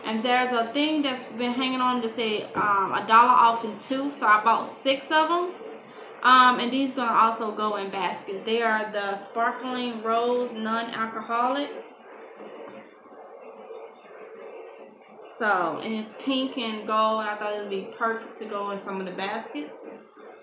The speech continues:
So, yeah, you guys. So, I hope you guys enjoyed this video. I have my work cut out for me 'cause I have to get this stuff put in baskets and get videos up for you guys.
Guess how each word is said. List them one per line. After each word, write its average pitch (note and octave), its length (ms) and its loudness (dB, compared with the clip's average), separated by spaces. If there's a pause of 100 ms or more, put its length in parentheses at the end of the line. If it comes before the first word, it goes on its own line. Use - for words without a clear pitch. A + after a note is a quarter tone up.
(680)
So, E4 500 8 (840)
yeah, E4 200 0
you D#4+ 160 0
guys. C4+ 320 2 (1500)
So, D4 80 4
I C4 340 8
hope D4+ 240 2
you D4 60 0
guys C#4 200 6
enjoyed B3+ 400 0
this A3+ 60 -4
video. D4 420 2
I C4+ 220 8
have B3 380 0
my A3 260 0
work B3+ 400 -4
cut F#3 180 -6
out - 240 -4
for - 60 -14
me D4 340 -2
'cause D4 160 -8
I - 140 -6
have C4 240 -8
to A#3 80 -10
get A#3+ 380 -6
this C4 200 -10
stuff A#3 380 -4 (460)
put B3+ 100 0
in A3 200 -4
baskets E4 540 0
and A#3+ 180 -4
get A3+ 280 -4
videos B3 500 -4
up - 280 -4
for G#3 80 -8
you G3+ 320 -4
guys. C#4+ 480 0